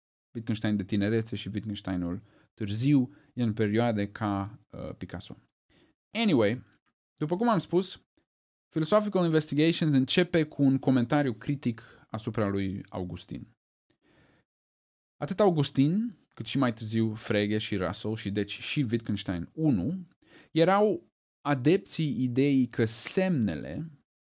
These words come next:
deci cuvintele, reprezintă obiecte și că deci un sistem de semne, o propoziție, un paragraf sau o întreagă limbă,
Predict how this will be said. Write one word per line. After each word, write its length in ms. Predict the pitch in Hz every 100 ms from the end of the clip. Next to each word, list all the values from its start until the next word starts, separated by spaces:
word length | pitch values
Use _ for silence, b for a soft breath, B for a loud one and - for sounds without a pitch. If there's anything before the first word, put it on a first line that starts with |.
| 123
deci 200 | 117 113
cuvintele, 880 | - 117 107 143 120 - 98 95 147 b b b
reprezintă 1120 | - 143 143 135 135 170 156 147 127 117 - - _ _ _
obiecte 760 | 117 107 104 - - 110 160 _ _ _ _ b b b
și 140 | -
că 100 | 165
deci 180 | 151 156
un 120 | 151
sistem 760 | 143 135 120 - - 175 220 254
de 80 | 196
semne, 640 | 117 - 85 67 73 113 - _ _ _
o 40 |
propoziție, 840 | 92 120 117 151 117 104 - 107 117
un 180 | -
paragraf 640 | 95 98 120 131 101 95 -
sau 120 | 78
o 40 |
întreagă 340 | 90 120 113 90
limbă, 420 | 107 120 123